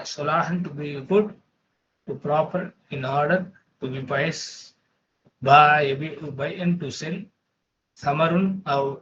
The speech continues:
samaratun produce yield of a tree.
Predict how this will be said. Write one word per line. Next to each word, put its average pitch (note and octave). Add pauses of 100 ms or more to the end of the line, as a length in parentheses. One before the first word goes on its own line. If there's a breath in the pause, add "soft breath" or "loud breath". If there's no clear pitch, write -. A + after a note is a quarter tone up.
(160)
samaratun D#3 (300)
produce D#3+ (140)
yield E3+
of D3+
a C3
tree. F3